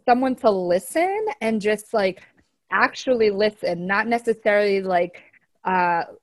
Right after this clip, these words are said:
hear to then respond, but just listen to what they have to process out loud. And sometimes their processing out loud doesn't need, um, a response.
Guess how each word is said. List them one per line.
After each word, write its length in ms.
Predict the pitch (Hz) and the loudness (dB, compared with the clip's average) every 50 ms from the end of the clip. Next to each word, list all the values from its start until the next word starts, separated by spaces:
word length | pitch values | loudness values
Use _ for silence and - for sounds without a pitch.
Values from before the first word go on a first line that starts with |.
| _ - - - - - | _ -20 -20 -18 -8 -4
hear 600 | 247 254 254 247 247 240 240 240 240 240 240 233 - | 0 4 6 6 6 6 6 6 6 6 4 2 -2
to 140 | - 254 226 | -2 -2 0
then 320 | 190 202 190 190 190 185 | 0 0 -2 -2 -2 -2
respond, 920 | 180 196 190 190 175 - - - - 190 170 180 185 202 220 247 269 254 214 | -2 0 0 0 -2 -6 -10 -10 -6 -2 -2 0 2 2 2 0 0 0 0
but 320 | 226 208 175 190 190 190 | 0 0 0 -2 -6 -6
just 280 | - 202 190 185 - 190 | -6 -6 -6 -6 -6 -6
listen 520 | 185 190 190 190 - - 190 185 185 190 | -4 -4 -4 -4 -4 -6 -6 -6 -6 -8
to 160 | - - 190 | -8 -6 -4
what 180 | 180 180 170 - | -4 -4 -2 -2
they 100 | - 180 | 0 0
have 180 | 180 185 175 - | 0 0 -2 -6
to 80 | - 175 | -8 -12
process 440 | - - 190 175 185 - - 170 - _ - | -8 -4 -4 -4 -4 -4 -6 -10 -10 _ -4
out 200 | 185 180 165 156 | -2 -2 -2 -2
loud. 560 | 170 170 165 156 147 160 175 185 196 220 233 - | -4 -6 -4 -4 -4 -2 -2 -2 -2 -2 -2 -4
And 160 | 220 220 208 | -6 -6 -4
sometimes 540 | - 220 220 247 262 302 285 294 302 302 - - - - - - _ _ - | -4 -6 -6 -6 -6 -8 -8 -8 -8 -10 -12 -16 -20 -20 -20 -20 _ _ 0
their 160 | 208 240 240 | 2 2 2
processing 580 | 233 - 233 196 208 220 - 247 247 - 233 220 | 2 0 0 0 0 0 0 -2 -2 -2 -2 -2
out 140 | 208 202 196 | -2 -2 -2
loud 320 | 190 185 185 190 190 180 - | 0 0 0 0 -2 -2 -2
doesn't 480 | 190 190 214 220 262 277 233 202 185 | 0 0 0 0 -2 -4 -4 -4 -6
need, 540 | 190 190 196 196 202 202 214 220 226 262 269 - - - - - _ - | -6 -6 -4 -4 -4 -2 -2 -2 -2 -4 -6 -8 -12 -20 -20 -18 _ -6
um, 420 | 196 196 190 185 185 180 180 175 - | -4 -2 -2 -2 -2 -4 -4 -4 -2
a 80 | 202 202 | 0 0
response. 640 | 196 185 - - 349 440 370 208 160 165 - - | 0 -2 -2 -2 0 0 0 0 -2 -6 -10 -4